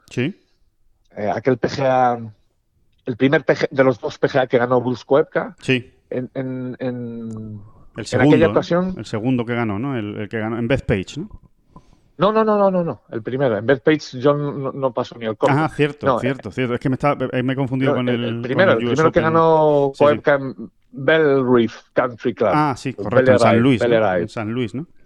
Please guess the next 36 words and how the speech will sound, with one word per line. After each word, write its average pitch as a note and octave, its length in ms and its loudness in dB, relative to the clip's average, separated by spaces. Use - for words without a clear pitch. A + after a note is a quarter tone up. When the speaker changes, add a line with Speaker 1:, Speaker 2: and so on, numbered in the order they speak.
Speaker 1:
<laughs> A2+ 240 -6
Speaker 2:
Sí, C3+ 180 4
exactamente. G2 500 -4
En A2+ 120 -2
ese, G3 340 2
eh, A2 380 2
John B2+ 140 2
salió B2+ 300 0
también B2 240 2
el A#2+ 80 2
domingo B2 420 4
a G2+ 120 2
tres A2+ 180 0
golpes A2+ 300 -4
del A2 120 0
liderato. A2 460 0
Y C#3 120 0
estas F3 220 0
son C3+ 120 2
las G#2+ 140 -2
dos A2 160 -2
veces, A#2 420 0
mm, A#2 240 -6
mm, A#2 340 -6
mejor C#3+ 200 2
opción C3 400 2
se C3 140 0
ha B2 80 2
dejado A#2 340 0
de A2+ 60 2
ganar A2 220 0
un G#2+ 100 -4
grande. B2+ 360 0
O F#2+ 80 -6
sea G#2+ 200 -2
que G#2 240 -2